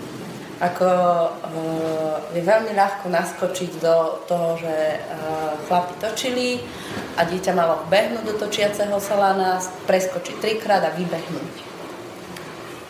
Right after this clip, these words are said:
A on je druhák a tá mama hovorí, že "To kedy sa naučil?" A že kedy to stihol urobiť?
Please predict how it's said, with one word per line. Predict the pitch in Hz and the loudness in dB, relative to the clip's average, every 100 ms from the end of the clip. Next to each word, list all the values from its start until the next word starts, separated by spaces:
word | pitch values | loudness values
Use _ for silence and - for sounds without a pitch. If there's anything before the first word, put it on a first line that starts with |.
| - - - - - - - - - - | -16 -16 -14 -14 -12 -12 -12 -14 -14 -4
A | 165 165 | 0 2
on | 175 | 2
je | 202 | 2
druhák | 240 247 226 185 170 196 - - | 4 2 4 4 4 2 -4 -8
a | 175 | 2
tá | 180 | 4
mama | 180 180 170 | 4 2 0
hovorí, | 175 165 165 160 156 | -2 -2 -2 -2 -2
že | 151 151 147 - - - - | -4 -6 -6 -12 -16 -14 -10
"To | |
kedy | - 196 185 | 0 0 0
sa | - - | -4 -10
naučil?" | 143 147 - - - - - - - 214 - - - 185 180 160 160 - | -8 -8 -10 -12 -10 -6 -4 -4 -8 -14 -14 -16 -14 -12 -12 -12 -12 -12
A | 160 | -10
že | 151 | -6
kedy | 151 220 214 | -2 -2 0
to | 180 | -2
stihol | - - 160 151 151 | -2 -2 -2 0 0
urobiť? | 151 143 - | -2 -6 -8